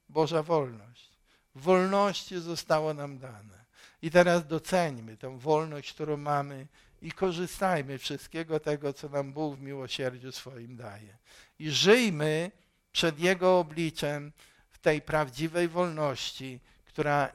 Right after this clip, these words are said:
nie rani innych ludzi. Nie rani tych, którzy są w zborze, nie rani też tych, którzy są na zewnątrz. Musimy być przykładem dla innych ludzi,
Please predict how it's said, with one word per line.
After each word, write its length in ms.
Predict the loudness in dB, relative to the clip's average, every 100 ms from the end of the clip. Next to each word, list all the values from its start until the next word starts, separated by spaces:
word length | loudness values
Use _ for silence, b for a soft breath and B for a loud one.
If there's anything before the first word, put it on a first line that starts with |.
| -8
nie 280 | -2 2
rani 600 | 4 4 4 0 -6 -8
innych 400 | -12 -10 -10 -12
ludzi. 440 | -10 -10 -10 -18 -20 -20 _ b b -6
Nie 180 | 2 6
rani 380 | 6 6 2
tych, 240 | 2 4 2
którzy 320 | -2 -8 -8
są 240 | -8 -8
w 60 | -8
zborze, 720 | -6 2 4 4 -2 -4 -4 b b b
nie 180 | 0 4
rani 360 | 6 4 2 0
też 260 | 2 2
tych, 220 | 0 -2 -4
którzy 340 | -8 -12 -12
są 200 | -10 -10
na 160 | -8 -8
zewnątrz. 680 | -8 -12 -14 -20 -20 -20 _ b b b -10
Musimy 720 | -4 -4 -2 -2 0 0 -2 -8 _ -4
być 460 | 2 2 0 -8
przykładem 1000 | -8 -6 -6 0 4 6 4 0 -4 -10 b b _
dla 440 | -8 -2 -2 -4 -8 -8
innych 420 | -6 -4 -6 -6
ludzi, 560 | -4 -4 -4 -8 -10